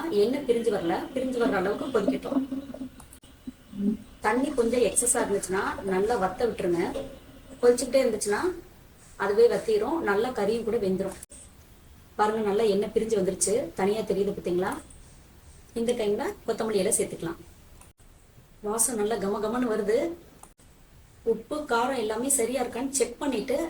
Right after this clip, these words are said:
அதுக்கப்புறமா இறக்கி வைங்க. ஏன்னா நீங்க செக் பண்ணிட்டீங்கன்னா, இப்பவே உப்பு பத்தலைன்னா போட்டுட்டு ஒரு அஞ்சு நிமிஷம் கொதிக்க விட்டுட்டு அதுக்கப்புறமா இறக்கிக்கோங்க. இந்த வீடியோ பிடிச்சிருந்துச்சுன்னா ஒரு லைக் பண்ணுங்க. உங்க ஃப்ரெண்ட்ஸ், ரிலேட்டிவ்ஸ் எல்லார் கூடயும் இதை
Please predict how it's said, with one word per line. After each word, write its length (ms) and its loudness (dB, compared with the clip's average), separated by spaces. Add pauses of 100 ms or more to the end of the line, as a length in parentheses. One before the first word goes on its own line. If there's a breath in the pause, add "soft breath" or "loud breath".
(180)
அதுக்கப்புறமா 520 -2
இறக்கி 220 -2
வைங்க. 220 0 (1500)
ஏன்னா 180 2
நீங்க 120 2 (100)
செக் 180 0
பண்ணிட்டீங்கன்னா, 500 0 (220)
இப்பவே 340 -2
உப்பு 220 -10
பத்தலைன்னா 400 -2
போட்டுட்டு 380 2 (260)
ஒரு 140 2
அஞ்சு 180 -2
நிமிஷம் 260 -4
கொதிக்க 240 -2
விட்டுட்டு 320 -4
அதுக்கப்புறமா 500 -2
இறக்கிக்கோங்க. 460 -2 (1400)
இந்த 100 2 (100)
வீடியோ 260 -6
பிடிச்சிருந்துச்சுன்னா 560 -4 (220)
ஒரு 180 2
லைக் 240 -2
பண்ணுங்க. 260 0 (760)
உங்க 160 -8
ஃப்ரெண்ட்ஸ், 340 -2 (260)
ரிலேட்டிவ்ஸ் 460 4 (120)
எல்லார் 320 -2
கூடயும் 360 -2
இதை 120 2